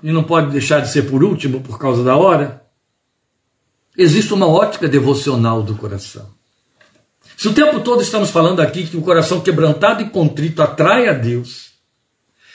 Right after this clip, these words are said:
é preciso estarmos atento, atentos, perdoe, para o fato de que o nosso coração tem um lugar todo especial na vida devocional.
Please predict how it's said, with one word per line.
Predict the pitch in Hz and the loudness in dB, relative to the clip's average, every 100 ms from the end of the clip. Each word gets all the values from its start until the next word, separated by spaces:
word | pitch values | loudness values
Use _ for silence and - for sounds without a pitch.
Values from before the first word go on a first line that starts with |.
| - - | -20 -10
é | 156 | -4
preciso | 190 175 254 320 233 | 2 2 6 4 4
estarmos | - 202 180 165 147 | -2 0 0 0 0
atento, | 120 143 135 120 - 107 _ _ _ _ - | -2 -2 -2 -2 -8 -20 _ _ _ _ -8
atentos, | 135 - 139 123 113 - - _ _ | -4 2 2 0 -8 -12 -20 _ _
perdoe, | 113 110 127 110 - _ _ _ _ _ _ _ | -2 2 2 2 -4 _ _ _ _ _ _ _
para | 170 185 | 0 2
o | |
fato | 160 185 190 185 | 2 2 2 0
de | 165 | -4
que | - 196 175 - _ _ _ _ _ _ _ _ _ - | -4 -4 -4 -8 _ _ _ _ _ _ _ _ _ 2
o | 160 | 4
nosso | 214 277 208 | 4 2 -2
coração | 196 196 156 - 151 135 135 - _ _ _ _ _ _ _ _ _ _ _ | -4 0 0 0 -2 -2 -4 -10 _ _ _ _ _ _ _ _ _ _ _
tem | 185 | 2
um | 190 190 | 4 4
lugar | 165 160 160 | 4 2 -2
todo | 220 208 | -4 -8
especial | 156 - 180 - 151 151 | -8 -8 -8 -4 2 2
na | 151 123 | 2 0
vida | 143 127 | 0 0
devocional. | 120 110 110 110 95 98 _ | -2 -2 -4 -8 -10 -12 _